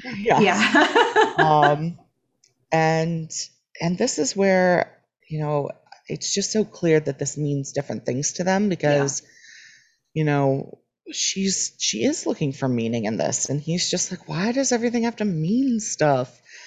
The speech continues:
Speaker 1: Um, can't you just, like, do stuff?" And, uh, you know, he's like, he calls her crazy, never good.
Speaker 2: Mm-hmm.
Speaker 1: Um,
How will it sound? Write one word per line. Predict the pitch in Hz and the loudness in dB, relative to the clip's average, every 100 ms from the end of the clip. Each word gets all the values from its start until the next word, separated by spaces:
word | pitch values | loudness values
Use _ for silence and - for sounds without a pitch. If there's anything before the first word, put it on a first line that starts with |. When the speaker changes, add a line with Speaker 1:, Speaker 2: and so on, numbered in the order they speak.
| - - _ - | -20 -20 _ -6
Speaker 1:
Um, | 147 143 139 143 143 | -2 0 -2 -4 -6
can't | - 170 190 | -4 -2 -2
you | 190 | -4
just, | 202 202 190 | -6 -2 0
like, | 190 151 | -2 -4
do | 135 170 214 | -4 -2 0
stuff?" | - 220 226 269 - 160 | 0 2 2 0 -2 -4
And, | 143 135 131 123 _ _ _ _ _ _ | -2 -4 -6 -8 _ _ _ _ _ _
uh, | - 135 131 135 131 135 - - _ | -8 -4 -2 0 0 -2 -4 -10 _
you | - 143 | -8 -6
know, | 135 | -6
he's | 139 135 | -6 -2
like, | 143 127 - _ | 2 2 0 _
he | - - | -18 -14
calls | - 143 143 | -2 0 0
her | |
crazy, | 208 - 147 135 135 139 160 - _ _ _ _ - | -6 -4 -2 0 0 -2 -6 -12 _ _ _ _ -8
never | 131 127 156 | -2 0 0
good. | 160 117 160 - - - 214 | 0 -2 -8 -14 -20 -6 -4
Speaker 2:
Mm-hmm. | 208 185 - | -2 -4 0
Speaker 1:
Um, | 143 139 135 135 139 143 | 2 4 4 2 0 -6